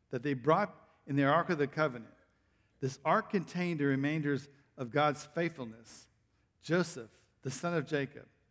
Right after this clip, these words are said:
the reason the people of God were in Egypt. Jacob, the son of Isaac, who had to leave his family and return to where his grandfather was from the father of Isaac.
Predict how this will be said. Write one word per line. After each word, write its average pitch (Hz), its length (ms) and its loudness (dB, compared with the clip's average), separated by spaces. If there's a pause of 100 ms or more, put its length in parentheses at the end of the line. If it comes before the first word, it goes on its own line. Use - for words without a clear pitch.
the 147 100 2
reason 180 360 4
the 151 80 0
people 151 440 -2 (240)
of 120 160 -6
God 143 260 2
were 147 240 2
in 165 320 -2 (220)
Egypt. - 460 -12 (680)
Jacob, 156 400 0 (800)
the 131 100 -4
son 185 240 -2
of 151 140 0
Isaac, 151 420 0 (540)
who 143 100 2
had 151 160 4
to 147 80 2
leave 180 240 6
his 214 200 2
family 170 320 -2
and 135 80 -2
return 139 480 -2
to 143 100 0
where 143 160 2
his 139 180 0
grandfather 131 680 0
was 120 500 -4 (1120)
from 147 160 -4
the 143 80 0
father 165 480 2
of 151 140 0
Isaac. 135 480 -4